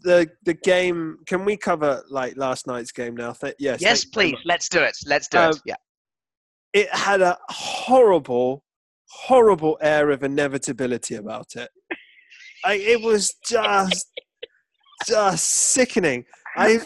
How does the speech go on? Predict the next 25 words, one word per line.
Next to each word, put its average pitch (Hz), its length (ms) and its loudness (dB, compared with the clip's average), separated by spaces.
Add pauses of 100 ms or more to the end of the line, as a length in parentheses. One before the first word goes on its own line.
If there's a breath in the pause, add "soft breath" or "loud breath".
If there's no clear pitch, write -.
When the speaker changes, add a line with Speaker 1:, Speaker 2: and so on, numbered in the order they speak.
(120)
Speaker 1:
put 233 220 2
the 262 140 0
te-, 233 160 2
I 190 80 4
put 240 220 0
the 254 80 -2
television 208 560 2
on, 135 280 -2 (140)
and 143 160 -6
my 131 160 -2
beloved 165 500 0
other 156 260 0
half, 123 280 0
she - 120 -8
said 160 180 -2
to 165 100 -8
me, 151 100 -4
"Are 208 340 -14
you 277 80 -2
watching 294 280 -4
the 294 60 -2
football?" 160 640 -2
And 123 100 -8
I 147 100 -4
went, 147 240 -4